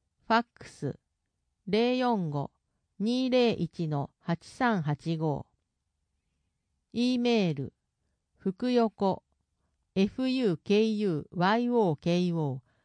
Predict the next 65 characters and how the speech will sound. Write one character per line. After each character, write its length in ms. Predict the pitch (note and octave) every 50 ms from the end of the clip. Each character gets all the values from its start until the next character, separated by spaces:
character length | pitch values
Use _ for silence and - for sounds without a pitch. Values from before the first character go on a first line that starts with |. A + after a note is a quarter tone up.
| _ _ _
ー、 60 | F3
ア 60 | F3 E3+
ッ 40 | - _ _
ト 140 | - B3 B3
マ 220 | A#3+ A#3+ A3 G3
ー 40 | F3
ク、 320 | - _ - D3+ C#3+ C#3 _ _ _ _ _ _ _ -
横 260 | F3 F3 - - B3
浜 280 | A#3 B3 A#3 A#3 A3+
社 220 | A3 - A3+ G#3 G3+
協、 380 | - - D#3 C#3+ C3 - - - _ _ _ _ _ _ _ _ _ -
ワ 220 | F#3+ G3 G#3+ A#3
イ 120 | B3 B3+ B3+
オ 240 | B3+ B3 A3 F3
ー 40 | D3+
ケ 200 | - - F#3 F#3+
ー 160 | F#3+ F#3+ F#3
オ 300 | F3+ F3 F3 D#3+ C#3+ - -
ー 60 | -
エ 80 | G3 G#3+
イ 100 | A#3 A#3
チ 260 | - - - - A#3
エ 120 | A3+ A3 G#3
ー 40 | F3 -
エ 140 | - E3 E3+
ム 160 | F#3 F#3 F#3
エ 40 | F#3 F3 E3
ー 120 | C#3 - - _ -
エ 120 | F3 F3
ス 200 | - - - A#3+
エ 120 | A#3+ A#3 A#3
イ 80 | A3+
チ 220 | - _ - - G#3
エ 100 | G3+ D4
ー 160 | E3+ C#3 - - _
ケ 300 | - A3 A3+ A#3 A#3+ A#3+
ー 20 |
ワ 200 | A3+ A#3 A3 A3
イ 160 | A3 G#3+ G3+ G3+
オ 300 | G3+ F#3+ E3+ D3 A#2 -
ー 40 |
ド 140 | D3+ E3+ F3
ッ 40 | E3+ - _ _
ト 200 | - F#3 F3+ - -
ジ 120 | D3+ F#3
ェ 120 | F#3 G3 G#3+
ー 60 | G3+ _
ピ 320 | - G3 F3+ D3 B2+ - -
ー。 40 | _ _ _ _ _ _ _ _ _ _ _ _ _ _ _ _ _ _ _ _ _ _ _ _ _ _ _ _ _ _ _
ユ 280 | G3 G#3+ A#3+ B3+ B3+ B3+
ー 200 | B3 A#3+ A#3+ A#3
ア 40 | A#3
ー 40 |
ル 140 | G#3+ G#3+ G3
エ 160 | F#3 F3+ F3
ル、 160 | D3+ C3 B2 - _ _ _ _ _ _ _ _ _ _ _ _ _ -
エ 140 | A3+ A3 A#3+
イ 80 | B3
チ 180 | - - - -
テ 100 | _ A#3
ィ 140 | A#3 A#3+ A#3
ー 40 | A3
テ 120 | - -
ィ 120 | A#3 A#3 A3+
ー 60 | A3